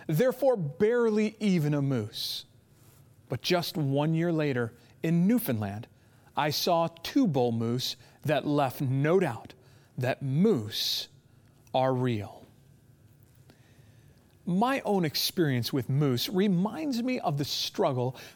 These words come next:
that some people have in knowing whether or not God exists. And maybe it is a good question for us to ask.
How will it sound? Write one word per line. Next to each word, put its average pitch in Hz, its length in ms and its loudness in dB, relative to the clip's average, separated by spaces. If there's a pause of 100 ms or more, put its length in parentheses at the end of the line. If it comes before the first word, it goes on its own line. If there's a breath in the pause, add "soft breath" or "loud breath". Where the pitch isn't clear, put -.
(100)
that 208 160 0
some 294 300 -2
people 185 260 0
have 147 240 0
in 147 160 2
knowing 165 440 -2
whether 185 400 2
or 143 100 2
not 151 260 0
God 139 240 0
exists. - 680 -6 (560 soft breath)
And 123 220 0
maybe 175 380 2
it 156 80 2
is 160 120 0
a 175 80 0
good 233 300 -4
question 226 460 -4
for 147 200 -2
us 131 200 -4
to 151 100 -4
ask. 196 500 -8